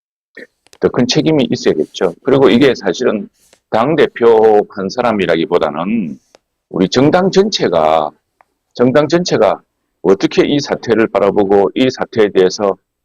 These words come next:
어떻게 이것을, 어, 우리가 광복 팔십 주년을 마감하면서, 사실 광복 팔십 주년은 굉장히 중요한 해입니다. 중요한 해고, 이것은 앞으로 이십 년 뒤에 이제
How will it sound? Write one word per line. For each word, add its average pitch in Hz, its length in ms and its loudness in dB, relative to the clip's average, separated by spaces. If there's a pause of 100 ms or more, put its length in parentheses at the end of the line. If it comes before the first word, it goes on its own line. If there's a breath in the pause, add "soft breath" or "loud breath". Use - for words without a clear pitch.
(120)
어떻게 123 520 0
이것을, 107 480 2 (360)
어, 78 300 0
우리가 82 380 0
광복 87 400 -2
팔십 - 320 -6
주년을 92 280 0 (180)
마감하면서, 95 760 -2 (340)
사실 151 200 0
광복 135 320 0
팔십 - 280 -4
주년은 131 240 0
굉장히 151 320 0
중요한 107 420 0
해입니다. 90 500 -2 (120)
중요한 107 340 0
해고, 98 220 0
이것은 104 400 -4 (420)
앞으로 113 240 -2
이십 95 260 0
년 123 220 4
뒤에 92 600 0
이제 90 200 -6